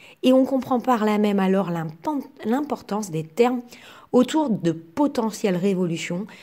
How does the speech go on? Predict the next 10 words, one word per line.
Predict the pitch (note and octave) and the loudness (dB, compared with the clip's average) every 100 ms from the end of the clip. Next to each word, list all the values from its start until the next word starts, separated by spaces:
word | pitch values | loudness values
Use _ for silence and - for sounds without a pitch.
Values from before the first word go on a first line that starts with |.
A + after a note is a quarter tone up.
| - - | -20 -8
qu'on | G3+ | -2
va | G3 | 2
définir | F#3+ G3 G#3 G3 | 2 2 0 0
en | D#3+ C3+ - | -4 -8 -2
deux | G#3+ | -2
point | A3 B3+ | -2 -4
zéro, | A#3+ B3+ C#4 - - | -2 -6 -8 -12 -12
trois | G#3+ A#3 | -6 -6
point | - B3 | -4 -2
zéro, | B3 B3+ C4 | 0 0 -2